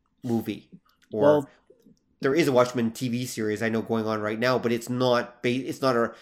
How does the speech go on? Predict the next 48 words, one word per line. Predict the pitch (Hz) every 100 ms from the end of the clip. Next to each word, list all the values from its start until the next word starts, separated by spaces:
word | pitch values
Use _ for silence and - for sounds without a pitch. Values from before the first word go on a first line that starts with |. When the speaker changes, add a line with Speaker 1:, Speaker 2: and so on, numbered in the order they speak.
| -
Speaker 1:
it's | 131 127
not | 135 135
the | 123
comic. | - 127 107 -
It's | 113
this | 117 113
whole | 117 117
other | 117 110 104
thing | - 131 113
that's | 110 -
set | 110 107
in | 104
the | 101
same | 107 101
setting. | - 107 98 92 - _ _ _ _
Speaker 2:
Yeah, | - 127 107
but | 123
it's | 123 -
also | 131 123 123
really | 101 113 127 113
popular. | - 110 117 110 87 78 _ -
Like, | 95 92 - _ - _ _ _ _ _ _ _ _ _ -
and | 117
again, | 120 131 127
I, | -
I, | 143 151
I | 147
think | 143 - 160 -
'cause | 143 123
Speaker 1:
Yeah, | 135 131
Speaker 2:
it's | 131
Speaker 1:
that's | -
true. | 117 104 - _ _ _ _
Speaker 2:
I | 135
think | - 160
it's | 165 151
exactly | 127 127 123 127 123
what | 123 113
you're | 110
saying, | - 131 123 101 92
because | 98 117 104 - - -
the | -
timing | - 123 135 135 135
for | - 120
that | 120 113
is | 104
better | 104 113 107 101
now. | 107 120 98 90